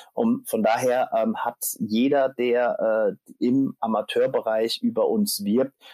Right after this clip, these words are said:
da, ähm, schon, äh, was, was sehr, sehr Gutes getan, denn auch jeder Verein wird, ähm, von uns für die Kampagne vergütet. Das heißt, für die Vereine sind es Zusatzeinnahmen, die sie generieren,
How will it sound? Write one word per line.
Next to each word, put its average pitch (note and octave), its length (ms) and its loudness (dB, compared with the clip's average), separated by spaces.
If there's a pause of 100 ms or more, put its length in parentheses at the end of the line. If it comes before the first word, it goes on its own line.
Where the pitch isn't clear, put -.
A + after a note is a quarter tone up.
(160)
da, G#2+ 400 0
ähm, G#2+ 320 0
schon, A2+ 500 -2
äh, - 40 -14
was, F#2 520 -2
was G#2+ 200 -2
sehr, A#2+ 200 2
sehr B2 160 2
Gutes E3 380 -2
getan, C#3+ 480 -2
denn B2 260 2
auch A2+ 180 -2
jeder B2 280 0
Verein A#2+ 520 -2
wird, A#2 260 0 (180)
ähm, A2 440 0
von G#2 200 -2
uns D3 360 -2
für B2 120 -4
die C3 140 -2
Kampagne A#2+ 720 -2 (300)
vergütet. B2 760 0
Das - 140 -20
heißt, G2+ 180 -4
für A2 100 -2
die G#2+ 120 -2
Vereine A2 420 0
sind A#2 180 -2
es - 160 -6
Zusatzeinnahmen, C3+ 1080 0
die B2+ 100 0
sie A#2+ 160 -2
generieren, A#2+ 640 0